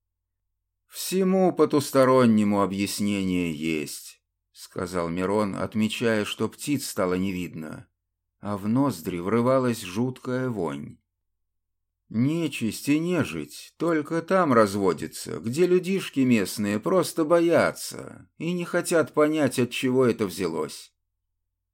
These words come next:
«Да уж», ответил Василий, следя глазами по сторонам, и словно констатировал: «Тихо, как в могиле».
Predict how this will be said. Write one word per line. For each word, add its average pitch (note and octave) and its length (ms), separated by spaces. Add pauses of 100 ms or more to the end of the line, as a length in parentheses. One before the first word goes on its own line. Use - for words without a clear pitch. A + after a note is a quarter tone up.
(260)
«Да E3+ 640
уж», D#3 440 (500)
ответил G#2+ 560
Василий, G#2+ 560
следя A#2 400
глазами A2 480
по G#2+ 140
сторонам, G2+ 760 (360)
и A#2+ 120
словно C3+ 400
констатировал: G#2 960 (500)
«Тихо, D3+ 800
как G3 400
в F3+ 100
могиле». D#3+ 960